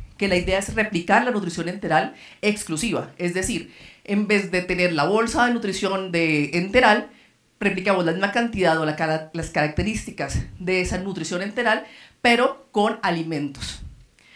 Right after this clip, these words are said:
En la cual más o menos para una persona de quince años con enfermedad de Crohn, cuarenta y ocho kilos y uno setenta, o sea, bastante delgado.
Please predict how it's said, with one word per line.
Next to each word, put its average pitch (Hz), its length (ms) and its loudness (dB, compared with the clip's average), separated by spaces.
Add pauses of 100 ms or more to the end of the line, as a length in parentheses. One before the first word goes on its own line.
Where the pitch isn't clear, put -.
(280)
En 226 120 0
la 226 140 6
cual 214 160 4
más 226 160 2
o 254 40 -2
menos 233 280 0
para 208 180 4
una 190 180 2
persona 196 320 -2
de 208 160 2
quince 180 340 -4
años 196 320 0
con 202 140 -6
enfermedad 160 360 -2
de 160 80 -2
Crohn, 190 200 2
cuarenta 170 240 0
y 151 60 0
ocho 175 160 -4
kilos 196 260 -2
y 170 140 -4
uno 170 120 -4
setenta, 185 460 -6
o 160 60 -14
sea, 143 100 -14
bastante 151 380 -6
delgado. 180 440 0